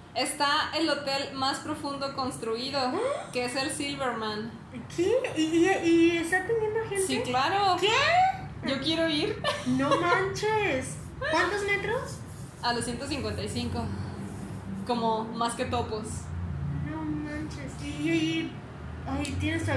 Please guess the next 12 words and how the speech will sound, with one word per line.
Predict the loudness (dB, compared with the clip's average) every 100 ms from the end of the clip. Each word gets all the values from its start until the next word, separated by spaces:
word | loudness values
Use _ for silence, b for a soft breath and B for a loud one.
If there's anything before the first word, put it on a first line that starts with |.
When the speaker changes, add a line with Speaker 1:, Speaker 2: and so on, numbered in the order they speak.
| 4
Speaker 2:
habitación. | 4 2
Speaker 1:
tienes | 2 2 2
tu |
habitación, | 2 2 0 0 0 2 2 2 2
atienden | 0 0 -2 0 0 2
a | 2 2
todo. | 2 2 0 0
Bueno, | -2 -2 -2 -4 -6 -4
creo | -4
que | -4
tienen | -6 -6 -4
como | -4 -4